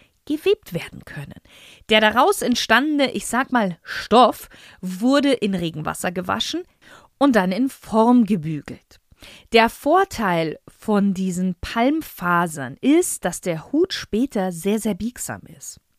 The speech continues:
Eins muss ich dazu sagen, jedes Stadium der Herstellung war eine ganz eigene Kunst. Später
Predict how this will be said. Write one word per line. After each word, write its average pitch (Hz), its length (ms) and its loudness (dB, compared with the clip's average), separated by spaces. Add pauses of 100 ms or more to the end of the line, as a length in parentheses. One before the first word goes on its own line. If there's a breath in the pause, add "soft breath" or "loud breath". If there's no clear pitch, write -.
(640 loud breath)
Eins 247 220 2
muss 277 180 4
ich 262 80 -4
dazu 240 320 2
sagen, 214 400 4
jedes 247 340 0
Stadium 240 500 2
der 180 120 -2
Herstellung 175 640 -2 (320 loud breath)
war 208 400 4
eine 214 180 0
ganz 220 360 0
eigene 208 360 -2
Kunst. - 600 -10 (500)
Später 269 480 4